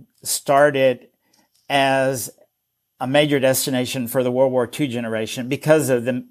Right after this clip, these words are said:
the National Museum of the Pacific War. And, you know, unfortunately, a lot of that,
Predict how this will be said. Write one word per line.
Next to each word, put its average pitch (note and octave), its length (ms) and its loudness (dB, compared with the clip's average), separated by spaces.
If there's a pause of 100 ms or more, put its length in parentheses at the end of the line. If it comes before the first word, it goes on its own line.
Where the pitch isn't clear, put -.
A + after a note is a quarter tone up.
(100)
the C3+ 140 -2
National C3+ 360 0
Museum B2 320 -4
of A#2 60 -8
the A2+ 60 -10
Pacific B2 520 -6
War. B2 360 0 (480)
And, C3+ 380 0
you D3+ 100 -2
know, C3+ 160 0
unfortunately, D3 640 0
a C#3 100 2
lot C3 200 2
of A#2 160 -8
that, C3 400 2